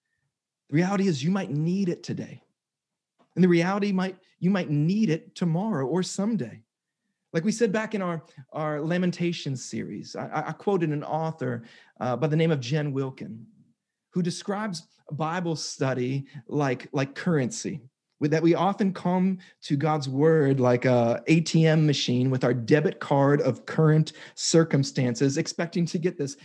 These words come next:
answer for today or an em-, emotional boost for today. However, when we study God's word, we must treat our souls like savings accounts. That when we sit under faithful preaching,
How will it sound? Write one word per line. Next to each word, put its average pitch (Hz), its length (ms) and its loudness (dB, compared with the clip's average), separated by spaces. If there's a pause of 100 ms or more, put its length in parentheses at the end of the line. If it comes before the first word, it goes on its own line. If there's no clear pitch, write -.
(260)
answer 180 340 -4
for 190 160 -4
today 151 640 -2 (280)
or 143 200 6
an 139 60 6
em-, - 160 2 (100)
emotional 143 720 -2 (340)
boost 139 340 -2
for 101 200 -10
today. 135 380 -14 (800)
However, 175 200 -2
when 165 100 0
we 175 80 0
study 190 360 -6
God's 180 440 -6
word, 139 440 -2
we 151 100 4
must 180 240 0
treat 185 300 -4
our 147 140 -4
souls 143 800 -2 (240)
like 135 220 0
savings 139 720 2 (100)
accounts. - 600 -12 (260)
That 147 100 2
when 170 120 4
we 165 180 2 (100)
sit - 320 2
under 175 240 2
faithful 180 680 -2 (220)
preaching, 147 800 -2